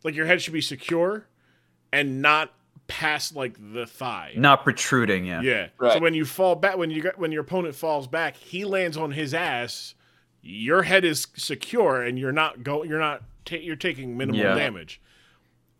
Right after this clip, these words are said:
Speaker 1: And then with Stone Cold, his head's poking out like a little turd, you know, and you're like,
Speaker 3: Yeah,
Speaker 1: "Oh."
Speaker 2: Yeah.
Speaker 3: it, it was, like, a lot. Like, you can see, like, the whole
Speaker 2: Jeez.
Speaker 3: dome.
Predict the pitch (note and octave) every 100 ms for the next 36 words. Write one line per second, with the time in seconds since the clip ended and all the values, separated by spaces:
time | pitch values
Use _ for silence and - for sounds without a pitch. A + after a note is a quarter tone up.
0 | - D3+ D#3 D3+ D3 C#3+ - - - F3+
1 | F3 A3+ A#3 C#3 D#3 D3+ E3+ - D#3+ C#3+
2 | D#3 D3 A#2+ A2 B2 A#2 - D3+ A2 -
3 | _ _ _ _ A2+ A2+ A#2 A#2+ A2 A#2
4 | C3+ F#2+ F#2+ F#2+ - - - B2 A#2 A2+
5 | A2+ G#2+ - G#2+ B2 A#2+ A2 A#2 A2+ A2
6 | - - G2+ G#2 A#2 A2+